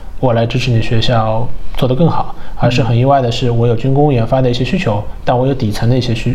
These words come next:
底层技术研发的需求，那学校更适合做，所以我拨一部分经费出来帮助你做，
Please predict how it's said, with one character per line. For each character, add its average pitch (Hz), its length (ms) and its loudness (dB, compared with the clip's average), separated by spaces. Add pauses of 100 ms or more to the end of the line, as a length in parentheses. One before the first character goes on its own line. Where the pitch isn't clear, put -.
(140)
底 120 100 2
层 120 200 0
技 170 120 4
术 135 120 0
研 104 120 -2
发 110 80 -4
的 107 120 0
需 - 100 0
求， 113 260 -2 (360)
那 117 180 0 (220)
学 135 160 0
校 123 100 2
更 131 100 -2
适 135 140 0
合 123 80 2
做， 117 260 0 (200)
所 - 120 -2
以 120 40 2
我 113 40 2
拨 143 220 2
一 151 40 0
部 127 100 -4
分 123 120 0
经 120 160 2
费 127 120 0
出 - 160 -4
来 - 80 0
帮 147 180 0
助 160 100 2
你 117 120 -2
做， 117 280 -4